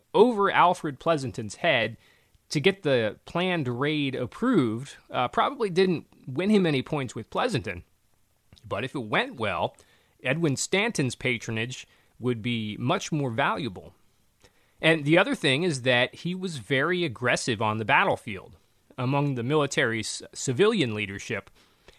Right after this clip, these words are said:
that was a highly sought-after attribute.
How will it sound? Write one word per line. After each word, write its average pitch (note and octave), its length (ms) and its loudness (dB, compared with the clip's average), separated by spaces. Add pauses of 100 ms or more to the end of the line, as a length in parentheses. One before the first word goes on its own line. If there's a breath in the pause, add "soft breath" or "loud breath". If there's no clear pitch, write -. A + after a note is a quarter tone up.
that D3 140 2
was B3 160 -2
a E3 40 4
highly F#3 500 0
sought-after C#3+ 640 0
attribute. A#2+ 540 -4